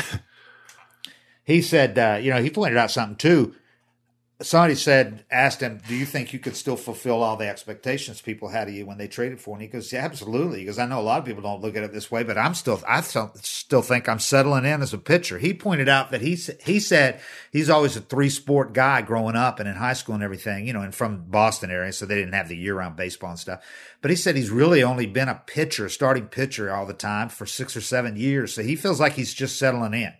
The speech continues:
Speaker 2: I mean, that's what, those are his words. Uh, so he's not lacking any confidence.
Speaker 1: Well, he's young, too.
Speaker 2: Yeah.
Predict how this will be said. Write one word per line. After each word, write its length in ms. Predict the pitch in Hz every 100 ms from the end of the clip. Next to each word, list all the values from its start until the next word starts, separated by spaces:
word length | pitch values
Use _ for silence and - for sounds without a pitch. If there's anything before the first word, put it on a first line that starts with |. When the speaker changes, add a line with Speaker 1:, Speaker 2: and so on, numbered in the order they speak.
| _
Speaker 2:
I 60 | 101
mean, 100 | 104
that's 220 | 147 -
what, 240 | 139 104
those 180 | 143 123
are 80 | 113
his 240 | 135 113
words. 480 | 101 95 73 69 - - - - _ _ _ -
Uh, 320 | 95 95 90 85
so 180 | 110
he's 420 | 101 175 180 - 110 107
not 240 | 135 135
lacking 320 | 127 127 127 113
any 160 | 107
confidence. 720 | - 110 95 - - - - _ _ _ _ _
Speaker 1:
Well, 120 | 120
he's 200 | 117 90
young, 280 | 110 151 101
too. 280 | 107 131 85 - _ _ _ _ -
Speaker 2:
Yeah. 220 | 110